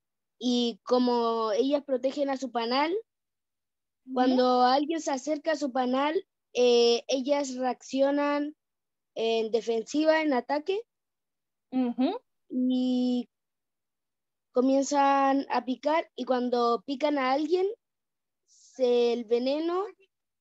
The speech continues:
Speaker 1: como que le afecta a ella y muere por el aguijón que se le cae.
Speaker 2: Porque se le cae la, el sting, ¿cierto? El aguijón.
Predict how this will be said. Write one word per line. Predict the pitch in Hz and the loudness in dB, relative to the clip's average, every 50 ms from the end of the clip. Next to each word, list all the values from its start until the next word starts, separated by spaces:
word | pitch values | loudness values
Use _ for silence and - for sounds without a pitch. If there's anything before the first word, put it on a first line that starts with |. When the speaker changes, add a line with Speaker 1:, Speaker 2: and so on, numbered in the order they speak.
| _ _ _ _ _ _ _ _ _ _ _ _ _ _ _ _ _ _ | _ _ _ _ _ _ _ _ _ _ _ _ _ _ _ _ _ _
Speaker 1:
como | - 247 247 247 240 - | -4 -2 -2 -2 -4 -2
que | - 254 240 240 240 240 233 | 0 0 2 2 2 2 0
le | 240 240 233 | 0 -2 -4
afecta | 233 226 - 262 254 254 - _ - 302 302 - - | -4 -4 -6 -6 -6 -6 -8 _ -6 -6 -6 -4 -4
a | - 247 240 | -2 2 2
ella | 247 262 262 277 277 285 277 - - - - | 2 2 2 2 2 2 2 -2 -6 -8 -10
y | - 233 233 233 233 | -12 -10 -6 -4 -2
muere | 226 233 247 262 269 285 269 | 0 2 4 6 6 6 6
por | 240 262 254 247 | 6 6 4 4
el | 240 240 | 4 2
aguijón | 233 226 214 220 233 202 226 240 247 247 - _ | 2 0 -2 -4 -6 -4 -4 -4 -4 -6 -8 _
que | 247 233 | -10 -8
se | - 208 | -4 -4
le | 190 185 | -4 -4
cae. | - - - _ _ _ _ _ _ _ _ _ _ _ _ _ _ _ _ _ _ _ _ _ _ | -4 -6 -12 _ _ _ _ _ _ _ _ _ _ _ _ _ _ _ _ _ _ _ _ _ _
Speaker 2:
Porque | 262 - 254 233 | -16 -14 -8 -6
se | 262 233 | -2 -2
le | 233 214 | -2 2
cae | - 262 269 294 294 | 6 6 8 8 8
la, | 294 285 262 - | 8 8 6 6
el | 240 247 240 | 6 6 6
sting, | 233 233 - - - - 359 392 381 311 - | 6 4 2 -6 2 4 6 6 6 4 0
¿cierto? | - - 285 269 247 247 - - 294 277 | 0 2 4 4 4 4 4 6 6 6
El | - 247 247 240 | 8 6 6 6
aguijón. | 233 233 220 208 214 196 - - 320 277 220 | 6 2 2 -2 -8 -8 2 2 2 2 2